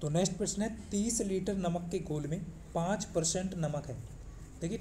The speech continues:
तीस लीटर नमक के घोल में पाँच परसेंट नमक है, इस घोल में कितने लीटर पानी और मिलाया जाए ताकि परिणाम घोल में जो है नमक की मात्रा तीस परसेंट हो जाए, यानी कि तीन परसेंट करनी है नमक की मात्रा।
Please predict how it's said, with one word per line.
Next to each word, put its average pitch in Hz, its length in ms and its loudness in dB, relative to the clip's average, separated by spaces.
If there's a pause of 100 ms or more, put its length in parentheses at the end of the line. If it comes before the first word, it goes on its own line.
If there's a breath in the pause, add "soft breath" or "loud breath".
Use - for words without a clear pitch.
(120)
तीस 220 320 4
लीटर 175 300 0
नमक 170 300 0
के 185 80 -2
घोल 165 200 4
में 190 220 0
पाँच 160 240 2
परसेंट 170 380 0
नमक 156 300 0
है, 175 140 0 (120)
इस 170 160 4
घोल 147 240 0
में 185 200 0
कितने 202 320 0
लीटर 180 280 2
पानी 165 340 0
और 160 220 2
मिलाया 139 320 2
जाए 131 200 2 (520 loud breath)
ताकि 165 280 0 (120)
परिणाम 180 460 4
घोल 156 280 4
में 147 160 0
जो 143 120 0
है 165 100 2 (100)
नमक 160 340 2
की 196 100 0
मात्रा 160 360 2 (560)
तीस 214 240 0 (400)
परसेंट 170 480 4
हो 147 200 -2
जाए, 131 200 4
यानी - 680 -2
कि 214 100 2 (100)
तीन - 260 2
परसेंट 170 400 4
करनी 156 240 0
है 170 80 2
नमक 160 300 2
की 151 60 0
मात्रा। 135 300 -4